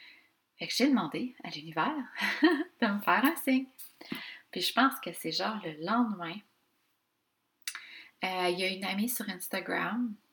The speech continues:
qui, euh, je pense qu'il répond à un, une de mes vidéos, puis là, on commence à jaser, puis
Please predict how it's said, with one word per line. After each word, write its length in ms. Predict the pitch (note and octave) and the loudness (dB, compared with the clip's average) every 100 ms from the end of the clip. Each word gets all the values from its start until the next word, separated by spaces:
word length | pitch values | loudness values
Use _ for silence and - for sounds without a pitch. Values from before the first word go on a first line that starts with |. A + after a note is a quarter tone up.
| _ _ - - _ | _ _ -20 -20 _
qui, 400 | - - F#3+ F#3+ | -16 -10 -6 -2
euh, 320 | F#3 F3+ F#3 F3+ F3+ - - _ | 0 2 0 -4 -10 -12 -14 _
je 160 | - - | -2 0
pense 160 | - | -2
qu'il 140 | - B3+ | -2 0
répond 520 | B3+ B3+ B3 B3+ B3 - | 0 2 4 4 4 4
à 380 | G#3 G#3 G3+ - | 4 4 2 2
un, 200 | G#3 G3+ - | -2 -2 -2
une 140 | A3+ | -2
de 80 | A3 | 0
mes 160 | G#3+ | -2
vidéos, 600 | G3+ - G#3 G3 F3+ A3+ - | -4 -6 -4 -2 0 -2 -6
puis 140 | - | -6
là, 160 | G3+ G#3 | -2 -2
on 100 | G#3 | -2
commence 280 | G3 G3 G#3+ | -2 -2 -2
à 80 | |
jaser, 360 | F3+ F3 F3+ G#3 | -2 -2 -2 -8
puis 260 | - G3 - | -8 -8 -8